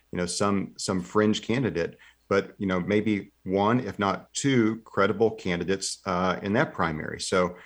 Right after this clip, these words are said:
this is a, a governor who is entering into a legislative session, but also into a campaign season where he could possibly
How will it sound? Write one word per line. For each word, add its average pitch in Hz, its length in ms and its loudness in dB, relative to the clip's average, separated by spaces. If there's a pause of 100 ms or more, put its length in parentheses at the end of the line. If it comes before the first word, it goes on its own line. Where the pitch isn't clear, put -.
(260)
this 143 200 2
is 151 140 4
a, 110 240 6
a 95 60 0
governor 110 440 2
who 95 300 0
is 92 500 -2
entering 120 480 2
into 107 260 2
a 87 80 2
legislative 110 540 2
session, 90 340 2
but 90 120 -2
also 107 280 0
into 90 140 0
a 85 60 0
campaign 127 440 -2
season 82 500 -4 (280)
where 98 140 2
he 107 160 -2
could - 280 -4
possibly 95 720 0